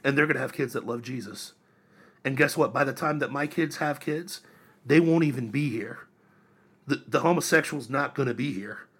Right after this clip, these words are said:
The sodomite won't be here. The tranny will not be here. Joe Biden, <laughs> I hope he still won't be there, but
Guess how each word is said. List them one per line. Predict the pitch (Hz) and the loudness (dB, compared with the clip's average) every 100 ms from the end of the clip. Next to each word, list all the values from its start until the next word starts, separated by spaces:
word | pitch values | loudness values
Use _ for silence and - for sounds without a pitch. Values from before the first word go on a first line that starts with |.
| - | -6
The | |
sodomite | - 156 147 143 127 | 0 2 2 -2 -4
won't | 107 135 | -4 -4
be | 127 139 | -2 -4
here. | 101 107 - _ _ _ _ _ _ _ | -6 -12 -18 _ _ _ _ _ _ _
The | 135 | -6
tranny | 131 - 160 143 | -2 2 2 2
will | 135 135 | 0 -2
not | 127 117 | -2 -4
be | 135 139 | -4 -6
here. | 104 117 - _ _ _ _ - | -6 -12 -16 _ _ _ _ -8
Joe | 123 151 | 6 6
Biden, | 139 147 147 131 - 135 - - | 8 6 4 0 -4 -4 -6 -14
<laughs> | _ | _
I | 117 | 0
hope | 135 240 - | 4 4 4
he | 139 | -4
still | - 143 | -2 -2
won't | 107 104 | -2 -4
be | 110 | -2
there, | 117 | -2
but | 117 | -2